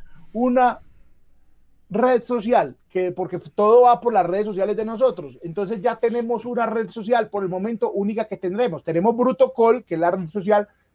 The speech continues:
del merchandising, que en este caso es el café, los mugs y las prensas. Pero OnlyFans estrena red social y en el chat les voy a poner para que vayan y se unan en masa.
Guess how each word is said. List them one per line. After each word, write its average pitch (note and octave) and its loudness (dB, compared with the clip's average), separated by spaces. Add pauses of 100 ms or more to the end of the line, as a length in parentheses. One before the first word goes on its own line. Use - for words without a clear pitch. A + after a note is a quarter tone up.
del D#3 -2
merchandising, D#3+ 0
que D#3 -6
en C#3+ -2
este D#3 -8
caso E3+ 0
es E3+ -4
el F3 -4
café, C#3+ -6 (400)
los D3 -4
mugs E3+ 2
y E3 0
las D#3+ -2
prensas. G3 2 (300)
Pero F3 4
OnlyFans A#3+ 2
estrena G3+ -2
red G#3 -4
social G3+ -2 (100)
y E3+ 0
en F3 0
el D#3+ -4
chat C4 2
les F#3 -2
voy F#3 2
a G#3+ 2
poner G#3 -2
para F#3 -2
que F3+ -4
vayan F3+ -2
y G3 -4
se F3 -2
unan F3 0
en D#3 -6
masa. E3 -4